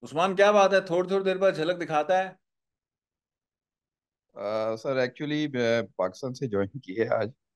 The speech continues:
Speaker 2: तो फर्स्ट सेशन था। अ,
Speaker 1: All right।
Speaker 2: तो मैं जरा सो रहा था,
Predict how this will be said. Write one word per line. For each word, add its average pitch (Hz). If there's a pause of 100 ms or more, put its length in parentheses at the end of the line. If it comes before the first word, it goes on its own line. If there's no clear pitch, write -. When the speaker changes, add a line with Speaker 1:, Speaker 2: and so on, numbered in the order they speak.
(300)
Speaker 2:
तो 107
फर्स्ट 117
सेशन 113
था। 110
अ, 120 (500)
Speaker 1:
All 90
right। 104
Speaker 2:
तो 104
मैं 98
जरा 98
सो 101
रहा 113
था, 123